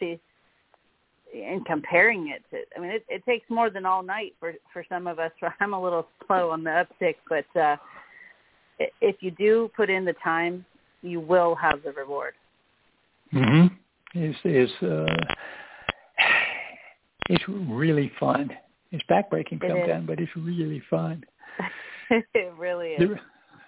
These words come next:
Speaker 2: The, uh, so back to this, uh, let me reread that. The realization that none of this would require another prophet or an additional revelation is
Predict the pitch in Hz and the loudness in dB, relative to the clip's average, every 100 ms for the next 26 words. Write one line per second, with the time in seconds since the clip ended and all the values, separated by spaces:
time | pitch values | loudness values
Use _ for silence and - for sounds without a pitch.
0 | - - _ _ _ _ _ - _ _ | -20 -20 _ _ _ _ _ -20 _ _
1 | _ _ _ _ _ 165 143 160 185 - | _ _ _ _ _ -6 -4 -4 -8 -20
2 | _ _ _ - 151 156 170 170 151 139 | _ _ _ -2 0 4 2 4 -2 0
3 | 147 156 160 147 165 147 139 123 131 139 | -2 -2 -2 0 0 0 -4 0 0 0
4 | - 120 131 147 202 170 156 139 123 123 | -2 -4 -2 0 0 2 0 0 -2 -4
5 | 131 143 160 135 143 - 143 143 156 - | -2 -2 -2 -2 -4 -2 -6 -6 -10 -6
6 | 123 117 120 120 127 - 135 117 - 151 | -2 -2 -4 -8 -10 -8 -6 -6 -8 -10
7 | 135 123 120 127 - 139 127 135 127 113 | -2 -2 0 -2 0 -2 -2 -2 -2 -4
8 | - - 127 - | -6 -6 -8 -10